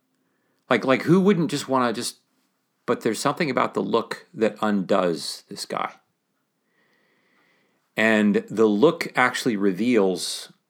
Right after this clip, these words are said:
that this is a guy who, at least in that moment, was more terrified of intimacy than he was comforted by it.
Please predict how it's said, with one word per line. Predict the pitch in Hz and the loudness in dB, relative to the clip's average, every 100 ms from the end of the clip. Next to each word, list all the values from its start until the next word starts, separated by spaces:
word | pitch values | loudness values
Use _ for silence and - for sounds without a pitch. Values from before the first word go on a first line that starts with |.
| _ _ | _ _
that | - 101 110 | -6 -6 -6
this | 107 | -6
is | 123 | -4
a | 107 | -2
guy | 104 98 101 | 0 2 2
who, | 98 107 98 90 - _ _ | 2 2 2 -2 -8 _ _
at | 107 104 | -4 -2
least | 120 - | -2 -2
in | 101 | 0
that | 107 123 | 0 -2
moment, | 82 73 - - _ _ _ _ _ _ _ _ _ _ _ - | -6 -10 -12 -16 _ _ _ _ _ _ _ _ _ _ _ -12
was | - 98 98 90 - | -2 0 0 -2 -8
more | 131 101 | -2 -2
terrified | 98 - 147 165 101 87 87 | -2 -2 0 0 0 0 0
of | |
intimacy | 92 87 85 - 90 | -2 -4 -4 -6 -4
than | 87 82 | -4 -6
he | 85 90 | -6 -4
was | 85 87 82 | -2 0 -2
comforted | - 101 95 78 71 | -4 -6 -6 -8 -10
by | 71 69 | -10 -10
it. | - | -14